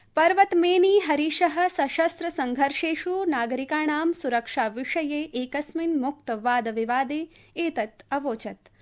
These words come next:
सः अवदत् यत् पाकिस्तान देशः भयोत्पादनम्, आतङ्कवादं मुहुर्मुहुः प-, प्रवर्धयति।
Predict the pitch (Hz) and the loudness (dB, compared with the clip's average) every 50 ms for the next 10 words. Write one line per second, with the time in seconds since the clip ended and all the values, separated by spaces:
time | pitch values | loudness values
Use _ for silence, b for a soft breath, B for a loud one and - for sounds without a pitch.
0 | b b b b - - 311 302 277 339 339 - 262 247 311 320 349 381 381 381 | b b b b -2 2 2 2 4 2 4 6 6 6 6 6 6 4 4 4
1 | 349 381 403 403 - - 262 262 262 - 320 302 - - 339 330 339 339 302 226 | 2 0 0 0 0 2 2 2 2 -2 -6 -6 -2 0 0 2 2 2 2 2
2 | 277 294 320 311 - 349 320 320 359 359 269 285 285 269 277 285 285 - - 302 | 0 0 0 2 2 2 4 4 4 2 2 2 2 2 2 0 0 0 2 2
3 | 302 311 302 339 320 359 370 370 349 - 254 233 226 262 262 262 - 254 220 208 | 2 4 4 4 4 4 2 0 0 0 0 0 0 -2 -4 -2 -4 -6 -4 0
4 | 247 262 277 285 254 311 311 330 349 359 B B B B - 240 254 294 285 349 | 2 2 2 2 2 0 0 0 -2 -4 B B B B 0 4 4 6 6 4
5 | 403 403 381 330 359 349 311 339 339 302 349 370 370 - _ 277 254 233 247 - | 4 4 4 4 4 4 4 2 2 2 0 -2 -2 -4 _ 0 0 0 2 2
6 | 285 285 277 302 285 240 233 269 320 330 294 220 - 220 208 | 2 4 4 2 0 0 -2 -2 -2 -2 -4 -4 -8 -10 -12